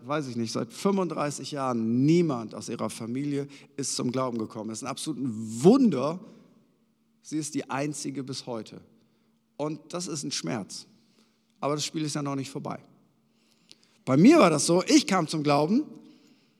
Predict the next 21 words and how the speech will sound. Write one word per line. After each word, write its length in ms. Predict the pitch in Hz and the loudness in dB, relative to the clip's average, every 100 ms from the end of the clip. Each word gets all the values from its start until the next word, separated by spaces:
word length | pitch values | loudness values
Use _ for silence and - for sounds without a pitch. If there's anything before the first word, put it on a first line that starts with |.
| _ _ _ _ _ _ _ | _ _ _ _ _ _ _
ich 140 | - 151 | -2 0
hatte 220 | 196 190 - - | 2 0 -2 2
keinen 720 | - 208 247 254 254 254 254 | 4 4 2 2 2 0 -2
Kontakt 720 | 220 220 - 196 139 - - _ - | -2 -2 -2 -4 -6 -12 -18 _ -8
zu 180 | - | -4
meiner 460 | 143 151 160 160 165 - _ _ _ | 0 0 0 -2 -4 -14 _ _ _
Familie. 480 | - 139 127 101 90 - - _ _ _ _ _ _ _ _ _ _ - | -6 -2 -2 -4 -10 -18 -20 _ _ _ _ _ _ _ _ _ _ -14
Zero. 840 | 110 107 107 - 233 269 165 107 - - - - _ _ _ - | -8 -4 0 6 8 8 4 -4 -10 -20 -20 -20 _ _ _ 2
Absolut 600 | 226 254 - 220 220 - - 220 - | 2 2 2 4 4 2 -12 -18 -14
keinen. 600 | - - 190 233 202 131 | -10 -6 -4 -2 0 0
Ich 140 | 123 190 | 0 0
hatte 160 | 226 | 0
immer 140 | 226 208 | 2 0
das 180 | 196 - | -2 -6
Gefühl, 460 | 147 233 262 262 - - - | -4 2 2 2 -2 -14 -2
ich 340 | 185 185 - | 0 0 -2
hatte 260 | 190 214 185 | -4 -2 -2
eine 120 | 175 | -2
ziemlich 260 | - 208 | 0 0
komplizierte 580 | - 160 156 - 226 214 | 2 0 -2 0 0 0
Kindheit. 520 | - 208 190 190 175 | 0 0 2 2 0